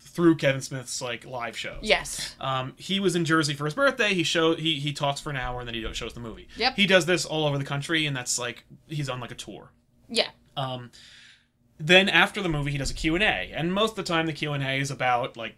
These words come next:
Speaker 1: Jay and Silent Bob. Or,
Speaker 2: And it lasts for three
Speaker 1: and
Speaker 2: questions
Speaker 1: it's,
Speaker 2: because
Speaker 1: it's, like, two and a half questions, and then it gets nowhere.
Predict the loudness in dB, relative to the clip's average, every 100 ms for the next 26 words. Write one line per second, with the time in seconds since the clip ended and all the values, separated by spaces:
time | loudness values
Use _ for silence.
0 | _ -10 -10 -10 -6 -4 2 8 8 8
1 | 4 6 8 8 6 6 6 4 -4 -6
2 | -4 0 4 4 2 -2 -6 -2 0 0
3 | 0 0 -2 -8 -4 0 0 0 0 2
4 | 4 2 2 -2 -2 -4 -4 -4 -6 -8
5 | -8 -8 -10 -12 -16 -20